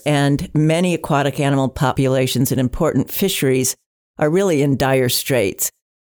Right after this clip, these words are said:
For example, it's estimated that more than ninety percent of large oceanic fish have disappeared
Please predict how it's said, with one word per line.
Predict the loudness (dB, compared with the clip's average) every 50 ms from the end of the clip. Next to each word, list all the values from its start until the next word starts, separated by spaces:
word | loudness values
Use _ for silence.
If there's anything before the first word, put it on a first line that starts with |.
| _ _ -4
For | -2 0 2
example, | 2 2 0 0 0 0 0 0 0 2 2 2 4 2
it's | 2 2 0 0
estimated | -2 -2 -2 0 0 0 2 2 2 0 0 -2 -2
that | -2 -2 0 0 2
more | 2 2 2 2
than | 2 2 2
ninety | 2 2 2 0 0 0
percent | 0 0 0 -2 0 0 -2 0 0 0 0 0 0
of | 0 0
large | 2 2 2 2 0 0 -2 -2 0
oceanic | 0 0 0 0 0 0 2 2 0 0 -2 -4
fish | -4 -2 -2 -2 -2 -2 -4 -4 -4 -6 _ _ _ _ _ -4
have | -2 -2 0 0
disappeared | 0 0 0 -2 -2 -2 0 2 2 4 2 2 0 -2